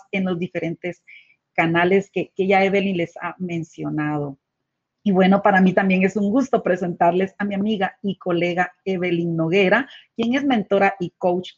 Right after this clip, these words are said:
de liderazgo y efectividad. Evelyn es creadora del método B P O para el logro de metas, eh, quien impulsa el éxito,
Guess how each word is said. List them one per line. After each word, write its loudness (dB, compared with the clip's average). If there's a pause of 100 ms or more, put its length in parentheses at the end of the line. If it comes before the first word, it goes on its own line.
de -2
liderazgo 0
y -2
efectividad. -6 (320)
Evelyn 0
es -4
creadora 4
del 0
método -2
B -6
P -8
O -4
para 0
el 0
logro 0
de -2
metas, -2 (720)
eh, 2 (640)
quien 2
impulsa 0
el 2
éxito, -2